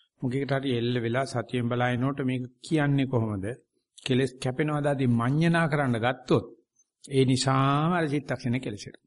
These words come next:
යේන යේනේ මඤ්ඤති තතෝ තං හෝති අඤ්ඤතා. ඒ නිසා මේ වෙලාවේදී සතියෙන් ඉන්නවා. කාටවත් කියන්න ඕන කමක් නැහැනේ.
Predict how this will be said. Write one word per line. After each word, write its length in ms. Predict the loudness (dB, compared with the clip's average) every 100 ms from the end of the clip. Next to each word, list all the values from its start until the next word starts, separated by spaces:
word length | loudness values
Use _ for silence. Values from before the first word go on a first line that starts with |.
| _ _ _ _ -20 -20 -6
යේන 300 | 2 4 6
යේනේ 460 | 4 6 6 6 6
මඤ්ඤති 520 | 4 4 4 2 -2
තතෝ 340 | -2 0 0
තං 200 | 0 0 2
හෝති 280 | 2 0 -4
අඤ්ඤතා. 460 | -4 -6 -8 -12
ඒ 160 | -8 -4
නිසා 220 | -2 -2
මේ 200 | -2 0
වෙලාවේදී 440 | 0 -2 -4 -4 -6
සතියෙන් 440 | -8 -6 -4 -2
ඉන්නවා. 280 | 0 0 -2
කාටවත් 300 | -2 -4 -8
කියන්න 300 | -4 0 0
ඕන 120 | 0
කමක් 180 | -2 -2
නැහැනේ. 420 | 0 0 -2 -6